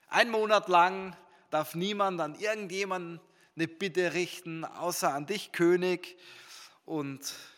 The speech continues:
so kannst du prüfen, wer dir als König loyal ist und wer dir nicht loyal ist. Und diese Troublemaker mit einem rebellischen Herzen, die können wir dann gleich in der Löwengrube entsorgen.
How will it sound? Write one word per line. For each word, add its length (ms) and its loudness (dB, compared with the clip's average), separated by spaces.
so 200 0
kannst 300 -2
du 60 -2
prüfen, 480 0
wer 120 -2
dir 340 2
als 240 -4
König 380 -4
loyal 480 2
ist 480 -4
und 200 -14
wer 160 -2
dir 140 -8
nicht 240 -10
loyal 560 -6
ist. 400 -6
Und 240 -16
diese 400 -10
Troublemaker 840 4
mit 200 -6
einem 120 -8
rebellischen 540 -4
Herzen, 460 -6
die 100 -10
können 180 -12
wir 100 -12
dann 220 -14
gleich 300 -8
in 40 -18
der 80 -14
Löwengrube 600 -10
entsorgen. 680 -2